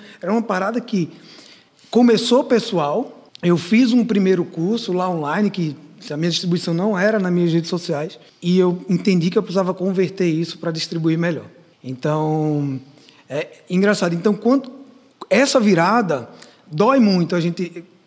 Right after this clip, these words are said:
vê esse supermercado, a gente comenta muito nisso, né? Porque é uma pe-, eu me coloco nas redes sociais não enquanto uma empresa. Hoje eu entendo.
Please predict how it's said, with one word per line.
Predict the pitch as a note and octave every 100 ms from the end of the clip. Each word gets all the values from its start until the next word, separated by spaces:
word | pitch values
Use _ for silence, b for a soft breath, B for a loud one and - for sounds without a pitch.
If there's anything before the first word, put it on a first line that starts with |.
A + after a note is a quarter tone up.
| _
vê | D#3 F#3
esse | G#3 G3+
supermercado, | G3 F3 E3+ F#3+
a |
gente | G3 G#3
comenta | G3+ G3 G3+
muito | G3+ G#3
nisso, | F#3 D#3 D#3
né? | D3+
Porque | E3 C#3+ F#3 - B B B B B B _
é | F#3
uma | G3+ A#3
pe-, | B3+ - - - -
eu | G3
me | G#3+
coloco | G#3+ F#3+ F#3 B3 C4 G#3
nas | F#3
redes | F3 E3+
sociais | F3 - F#3+ G3+ E3+
não | E3+ A3 C4+
enquanto | B3+ G#3+ A3+ A#3 A#3+
uma | G#3+ A#3+
empresa. | A#3+ G#3+ E3 C#3+ D#3
Hoje | E3+ A3+ G3+ G3
eu | G3+
entendo. | G#3+ G#3 D#3 C3 A#2